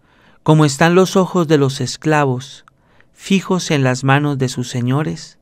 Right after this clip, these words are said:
como están los ojos de la esclava, fijos en las manos de su señora, así están nuestros ojos en el Señor Dios nuestro, esperando su misericordia.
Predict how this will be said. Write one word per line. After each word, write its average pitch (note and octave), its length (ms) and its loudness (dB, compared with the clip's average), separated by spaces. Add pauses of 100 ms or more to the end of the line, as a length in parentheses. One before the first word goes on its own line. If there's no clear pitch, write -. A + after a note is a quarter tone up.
(1040)
como D#3+ 200 4
están F3+ 260 2
los G3 200 4
ojos G3 300 2
de E3 80 4
la C#3 100 2
esclava, D3+ 640 0 (400)
fijos - 480 -2
en D3+ 140 2
las B2 180 0
manos D3 320 2
de C3+ 140 0
su C3+ 120 -6
señora, D3+ 580 -2 (1080)
así C#3+ 340 2
están D#3+ 360 0
nuestros C#3 520 -4
ojos B2+ 540 -6 (680)
en C3+ 160 4
el B2 160 2
Señor C#3 720 -2 (140)
Dios C#3+ 360 2
nuestro, D3+ 680 -4 (960)
esperando D3+ 600 2
su D#3 180 -4
misericordia. C3 920 -4